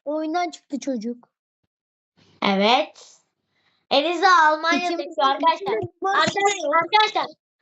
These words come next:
Speaker 2: Arkadaşlar Eliza Almanya'da yaşıyor. Eğer bunu bilmiyorsanız artık biliyorsunuz. Almanya'ya taşındılar.
Speaker 1: Almanya'da Cadılar Bayramı gelecek.
Speaker 2: Cadılar Bay-,
Speaker 1: Size
Speaker 2: oğlum
Speaker 1: hatta
Speaker 2: bak.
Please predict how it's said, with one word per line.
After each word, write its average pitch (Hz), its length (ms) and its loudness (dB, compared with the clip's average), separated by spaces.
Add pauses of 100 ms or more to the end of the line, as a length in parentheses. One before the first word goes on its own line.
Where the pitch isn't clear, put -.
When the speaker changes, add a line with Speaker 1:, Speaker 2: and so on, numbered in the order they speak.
(120)
Speaker 2:
Arkadaşlar 330 460 2
Eliza 311 260 -8
Almanya'da 311 400 2
yaşıyor. 302 400 -6 (340)
Eğer 269 280 0
bunu 277 260 -12
bilmiyorsanız 285 1080 -8 (280)
artık 285 380 -2
biliyorsunuz. 262 600 -10 (380)
Almanya'ya 277 460 0
taşındılar. 233 580 -12 (2500)
Speaker 1:
Almanya'da 349 500 -4
Cadılar 349 360 -2
Bayramı 339 420 -8
gelecek. 320 500 -4 (840)
Speaker 2:
Cadılar 294 460 4
Bay-, 254 320 -4
Speaker 1:
Size 294 180 -2
Speaker 2:
oğlum 370 100 -6
Speaker 1:
hatta 277 160 -2
Speaker 2:
bak. 359 360 -6